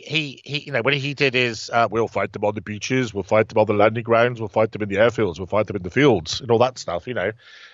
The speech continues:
that, that was not, uh, that was not necessarily the majority view of the House of Commons. My point being that he grew a pair,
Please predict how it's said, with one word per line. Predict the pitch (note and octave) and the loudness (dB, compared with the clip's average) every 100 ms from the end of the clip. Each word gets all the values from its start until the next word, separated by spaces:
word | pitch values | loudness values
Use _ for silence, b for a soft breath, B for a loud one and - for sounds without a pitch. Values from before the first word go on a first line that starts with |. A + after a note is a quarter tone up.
| B | B
that, | - D#3+ - | 0 0 -2
that | D#3 E3+ - | -2 -2 -2
was | C3+ G#2+ | -8 -6
not, | C#3+ E3 G#2+ - _ | 0 2 0 -6 _
uh, | A2+ A#2 A2 G#2+ A2 - A2+ | -2 0 2 0 -4 -10 -4
that | C#3 | -4
was | A#2+ A#2+ | -2 -6
not | C3+ C#3 A2 | 0 0 0
necessarily | - B2 - - C#3 G2+ D#2+ F2+ G#2+ A2 | -4 -8 -6 0 2 0 -4 -8 -8 -6
the | |
majority | A2 G2+ B2 A#2 A2 B2 | -4 2 4 4 0 -6
view | G#2+ A#2+ A#2 A#2 A2 | -6 -2 -2 -2 2
of | A#2 A2 G#2 | 2 4 0
the | A2 | -2
House | B2 A2 | -2 -4
of | |
Commons. | - C#3+ E2+ D2+ - - _ _ _ _ _ b b b b b b _ - | -2 0 -2 -8 -16 -18 _ _ _ _ _ b b b b b b _ -4
My | A#2 | -2
point | - E3 G2+ | 2 0 0
being | F#2+ D3 E2 F2+ A#2+ B2 G2 | -2 -2 -2 -8 -10 -14 -6
that | B2+ B2+ | -6 -6
he | - C#3+ C3 A2+ | -4 -4 -4 -4
grew | B2+ C#3 A#2+ | 2 4 4
a | |
pair, | - F#2+ E2+ G#2+ | 0 -2 2 2